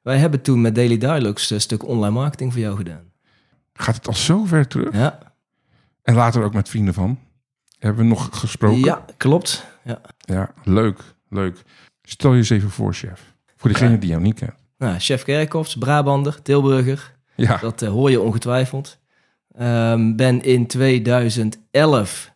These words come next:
Speaker 1: samen met de kompion Robert, die ken jij ook nog.
Speaker 2: Die ken ik zeker, ja.
Speaker 1: Daily Dialogues begonnen, eigenlijk een social media bureau, uitvoerend bureau. Dus de schakel tussen strategie en operatie.
Speaker 2: Ja.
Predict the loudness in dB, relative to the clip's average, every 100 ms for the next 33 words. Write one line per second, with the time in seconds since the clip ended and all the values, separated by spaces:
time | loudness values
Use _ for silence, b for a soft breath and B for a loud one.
0 | _ -6 -2 0 -2 -4 -4 -2 0 0
1 | 0 -2 -4 -6 -12 -10 -6 -4 -2 -2
2 | -4 -6 -8 -4 -2 -2 -2 0 0 -2
3 | -18 -4 2 4 4 2 2 0 -2 -2
4 | 2 2 0 -4 -4 -2 -2 0 0 0
5 | 0 2 0 -2 -2 -2 -2 -4 -8 -2
6 | -2 2 2 4 2 -2 -4 -4 -6 -8
7 | -6 -4 -2 -2 -4 -4 -4 -4 -8 -4
8 | -2 -2 -4 -4 -6 -4 -6 -10 -2 0
9 | 0 -2